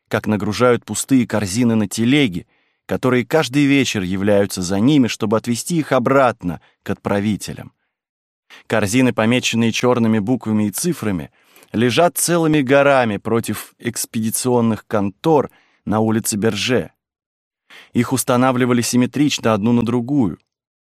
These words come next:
Но когда куча на телеге достигла высоты второго этажа, работнику, остававшемуся внизу, приходилось бросать с размаху целую стопу корзин,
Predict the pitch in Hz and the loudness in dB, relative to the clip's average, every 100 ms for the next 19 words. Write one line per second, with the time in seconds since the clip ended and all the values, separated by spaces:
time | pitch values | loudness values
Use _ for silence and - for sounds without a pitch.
0 | _ _ _ _ - 120 117 117 107 123 | _ _ _ _ 0 0 2 0 0 -2
1 | - 135 - 117 113 113 117 120 104 98 | -2 -4 -2 -2 -2 0 0 0 0 -2
2 | - 113 110 104 101 107 98 113 - 95 | -2 -4 -2 -2 -2 -4 -2 -4 -4 -2
3 | 110 95 92 87 87 107 113 - _ - | -2 -2 -4 -4 -6 -2 -2 -4 _ -20
4 | - - 120 123 160 170 - 92 - - | -18 -4 0 2 2 0 0 -6 -6 -18
5 | _ _ _ 92 - 104 131 - 117 113 | _ _ _ -8 -2 0 0 0 -2 -2
6 | - 92 104 110 120 170 104 _ _ _ | -2 -4 -2 -2 0 0 0 _ _ _
7 | _ - 110 131 170 165 131 135 139 160 | _ -6 -2 0 2 0 2 2 2 2
8 | 156 - 139 123 147 135 - 104 - 139 | 0 2 0 2 2 2 -2 -6 -2 0
9 | 135 123 - - 117 - 147 - 104 95 | 2 0 -2 0 -2 0 -2 -2 -2 -4
10 | 87 151 151 | -2 2 2